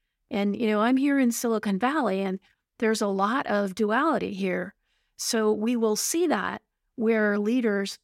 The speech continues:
will defer to their friends rather than the people who really have the answers. And if you really have the answers and you want to succeed, you need to figure out how to insinuate yourself into the conversation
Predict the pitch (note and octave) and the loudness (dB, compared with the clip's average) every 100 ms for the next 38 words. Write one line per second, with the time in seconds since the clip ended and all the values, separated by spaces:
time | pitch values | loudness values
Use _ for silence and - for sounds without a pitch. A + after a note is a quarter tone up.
0 | _ _ _ G#3+ G#3+ G#3 G3+ G3+ G#3 _ | _ _ _ -2 0 2 2 0 -4 _
1 | _ _ _ _ A#3+ - - B3+ A#3+ - | _ _ _ _ -8 -6 -2 2 0 0
2 | G#3+ G#3 G3 G3 - _ _ - A3 G3+ | -2 0 0 -2 -8 _ _ -8 -2 -2
3 | - G#3 - - _ _ _ _ _ _ | -2 -8 -10 -12 _ _ _ _ _ _
4 | - F#3+ G3 F#3+ G3+ F#3 - G3+ F#3 F3+ | 0 2 2 0 -4 -6 -4 -4 -2 -4
5 | G3 G#3+ C4+ C#4+ B3+ A#3+ A3+ F#3+ F#3+ G3 | -6 -2 0 0 0 0 0 -2 -2 -4
6 | F#3+ - - - - _ _ - C#4 D4 | -4 -8 -10 -12 -16 _ _ -4 0 0
7 | D#4 C#4+ D#4 D4 C4+ C4+ B3+ - G#3+ A#3 | 0 0 0 0 2 2 0 -2 -2 -2
8 | D#3+ E3 - - A3+ A3 A3 G#3+ A3+ - | -4 -8 -10 -6 -2 0 0 -2 -4 -6
9 | - A3 G#3+ - A3+ - A3 A#3 E3+ - | -4 -2 -2 -4 -6 -4 -4 -4 -6 -10
10 | _ _ _ _ _ - A3+ A3+ C4 - | _ _ _ _ _ -2 0 0 0 -2
11 | C4 B3+ G#3+ G#3 - G3+ G3+ G3 F#3+ G#3+ | 0 2 2 0 0 -2 -2 -4 -4 -2
12 | G#3 G#3 G3+ G3 F#3 G3 G3 G#3+ G#3 B3+ | -2 -2 -2 -4 -6 -6 -6 -4 -4 -4
13 | G3+ F#3+ F3+ F3+ - F3+ - G3+ G3+ | -4 -4 -4 -6 -6 -6 -6 -6 -8